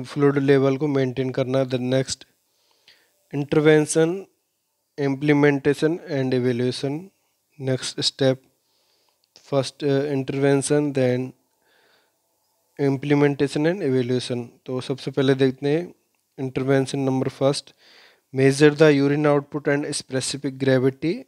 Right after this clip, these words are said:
तो इसका इम्प्लीमेंटेशन होगा measured the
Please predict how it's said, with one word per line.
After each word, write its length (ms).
तो 60
इसका 260
इम्प्लीमेंटेशन 680
होगा 280
measured 520
the 260